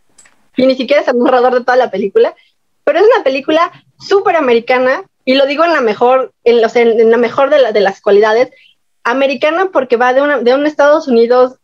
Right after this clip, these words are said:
siglo diecinueve al siglo veinte, de hecho vemos la Primera Guerra Mundial, y va de un Estados Unidos súper rural,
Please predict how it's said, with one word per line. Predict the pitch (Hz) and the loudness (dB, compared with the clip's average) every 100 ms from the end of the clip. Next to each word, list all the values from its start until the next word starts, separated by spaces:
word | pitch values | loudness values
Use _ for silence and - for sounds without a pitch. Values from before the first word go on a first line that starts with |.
| _ _ _ _ _ _ - | _ _ _ _ _ _ -10
siglo | - 277 311 | -4 0 0
diecinueve | 254 226 220 233 240 240 | 0 0 0 2 2 0
al | 202 | 0
siglo | 220 233 247 | 0 0 2
veinte, | 220 220 226 247 | 2 2 2 2
de | 233 | 0
hecho | 233 | 2
vemos | 220 233 233 | 2 2 0
la | 208 | 0
Primera | 208 233 240 | 0 2 2
Guerra | 240 233 | 2 0
Mundial, | 220 190 190 226 508 _ _ _ _ _ - - - - _ _ _ | -2 -2 0 0 -2 _ _ _ _ _ -20 -20 -20 -20 _ _ _
y | 262 262 262 262 240 240 226 | 0 2 2 2 -2 -6 -2
va | 254 269 | 0 2
de | 269 | 2
un | 277 | 0
Estados | 285 294 294 294 | -2 -2 -2 0
Unidos | 262 285 294 - | 0 0 -2 -6
súper | 320 339 359 | -6 -2 -2
rural, | 330 208 185 440 | -2 -2 -2 -2